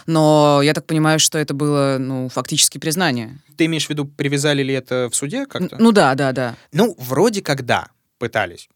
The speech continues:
Speaker 2: Правда, Ситоли сходу переобулся, на заседаниях от всего открещивался. «Я ни в чем не виновен, ничего не делал, вы ничего не докажете». А это, ну че,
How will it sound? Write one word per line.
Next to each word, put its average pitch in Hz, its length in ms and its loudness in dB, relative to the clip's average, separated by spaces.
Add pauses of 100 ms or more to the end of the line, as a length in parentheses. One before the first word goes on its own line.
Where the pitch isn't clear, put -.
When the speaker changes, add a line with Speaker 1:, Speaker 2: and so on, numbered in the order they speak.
(120)
Speaker 2:
Правда, 123 500 0
Ситоли 139 340 -2
сходу 127 340 -2
переобулся, 147 640 -4
на 135 120 -6
заседаниях 131 580 -2
от - 120 -6
всего 120 280 -4
открещивался. 226 680 -2
«Я 175 240 4
ни 147 160 -2
в 113 100 -10
чем 117 280 -2
не 123 80 -4
виновен, 277 600 0
ничего 156 280 -4
не 143 120 -4
делал, 269 300 4
вы 190 140 2
ничего 202 200 -2
не 131 60 -2
докажете». 110 400 -4
А 165 60 4
это, 285 260 -2
ну 214 300 -4
че, 98 240 -10